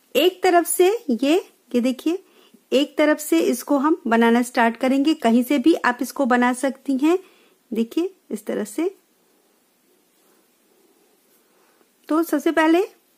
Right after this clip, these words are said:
ये एक, दो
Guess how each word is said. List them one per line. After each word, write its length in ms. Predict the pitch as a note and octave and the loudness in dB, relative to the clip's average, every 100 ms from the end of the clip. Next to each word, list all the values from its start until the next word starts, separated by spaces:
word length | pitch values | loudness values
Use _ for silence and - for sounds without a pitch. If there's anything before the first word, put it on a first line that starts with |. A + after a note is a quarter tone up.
| _ _ _ _ _ _ _ _ _ _ _ _ _ _ _ _ _ _ _ _ _ _ _ _ _ _ _ _ _ _ _ _ _ _ _ _ _ _ _ _ _ _ _ _ _ _ _ | _ _ _ _ _ _ _ _ _ _ _ _ _ _ _ _ _ _ _ _ _ _ _ _ _ _ _ _ _ _ _ _ _ _ _ _ _ _ _ _ _ _ _ _ _ _ _
ये 260 | A3 A3+ D4 - _ _ _ _ _ _ _ _ _ _ _ _ _ _ _ | -6 -6 -6 -12 _ _ _ _ _ _ _ _ _ _ _ _ _ _ _
एक, 400 | - B3+ F#4 - - _ _ _ - G3+ _ _ _ | -2 0 0 -4 -20 _ _ _ -16 -16 _ _ _
दो 360 | A3 A3 D4 G4 | 0 2 2 -2